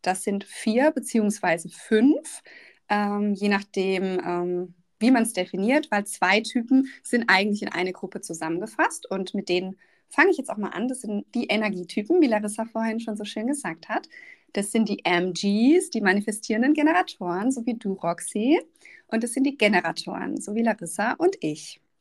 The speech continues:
Und diese Gruppe macht ungefähr siebzig Prozent unserer Gesellschaft aus oder unserer Menschheit. Also ein sehr, sehr großer Anteil. Und das hat folgenden Hintergrund.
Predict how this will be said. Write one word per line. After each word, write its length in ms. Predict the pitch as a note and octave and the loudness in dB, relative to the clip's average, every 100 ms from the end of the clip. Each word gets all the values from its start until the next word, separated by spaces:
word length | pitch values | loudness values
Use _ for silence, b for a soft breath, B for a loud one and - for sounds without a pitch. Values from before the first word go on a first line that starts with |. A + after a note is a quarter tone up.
| _ _ _ _ - - | _ _ _ _ -14 0
Und 300 | A#3+ C4 - _ - | 2 2 -2 _ 0
diese 220 | C4+ D#4+ | 4 4
Gruppe 340 | D#4 B3+ B3+ A#3 | 4 0 0 0
macht 340 | G#3 G#3 - | 0 -2 -2
ungefähr 720 | G#3+ A#3 A#3+ A#3 G3+ F3+ G#3 G#3+ | -2 0 -2 -4 -2 2 2 2
siebzig 420 | G#3 F4+ - A4 | 0 0 0 -4
Prozent 580 | D4 C#4 G3 G#3 - - B B | -6 -4 -4 -2 -6 -10 B B
unserer 240 | A3 A#3+ | -6 -4
Gesellschaft 500 | C#4+ C#4+ D#3 D#3+ D#3+ | -2 0 -2 -4 -8
aus 200 | - E3 | -6 -6
oder 120 | - E3+ | -6 -4
unserer 220 | F#3+ G3 | -2 0
Menschheit. 600 | F3+ D#3 - C#3+ - - _ B B B | 0 0 -4 -12 -14 -20 _ B B B
Also 220 | F#3+ G3+ | 0 2
ein 60 | G3+ | 0
sehr, 240 | G3 A3 | 4 4
sehr 100 | B3 | 6
großer 320 | A#3+ G3+ G3+ G#3+ | 0 -2 -6 -6
Anteil. 640 | A#3 F3+ F3 D3+ - F#3 _ B B B B B | -6 -8 -10 -12 -12 -16 _ B B B B B
Und 560 | G#3+ G#3 G#3 G#3 - - | 0 2 2 0 -4 -10
das 160 | G3+ | -4
hat 120 | G#3+ G#3 | -4 0
folgenden 400 | G#3+ G#3+ G#3+ G3 | 4 4 2 -2
Hintergrund. 840 | A3+ D4 C#4 A#3+ A#3+ C#4 D4 - | 0 0 0 -2 0 2 2 -2